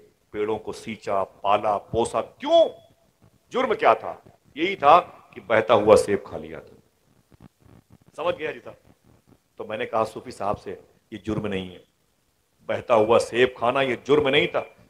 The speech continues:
ना खाते तो खराब हो जाता, क्यों बारह बारह साल तक पेनल्टी दी?"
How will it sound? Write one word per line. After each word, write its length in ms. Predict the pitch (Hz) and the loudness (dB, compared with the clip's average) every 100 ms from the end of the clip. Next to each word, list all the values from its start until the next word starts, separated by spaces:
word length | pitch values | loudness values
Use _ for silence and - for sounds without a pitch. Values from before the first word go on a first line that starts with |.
| _ | _
ना 160 | 113 160 | 4 4
खाते 300 | 156 151 180 | 8 6 8
तो 120 | 185 | 4
खराब 400 | 135 135 131 151 | 6 10 12 12
हो 80 | 131 | 12
जाता, 320 | 120 113 107 90 - - _ _ | 10 6 4 0 -8 -20 _ _
क्यों 200 | 294 - | -4 8
बारह 260 | 175 165 | 10 12
बारह 280 | 165 147 143 | 12 10 10
साल 240 | 131 131 127 | 6 4 2
तक 140 | - | -2
पेनल्टी 440 | - 117 120 123 | -4 0 0 0
दी?" 220 | 113 107 | -10 -12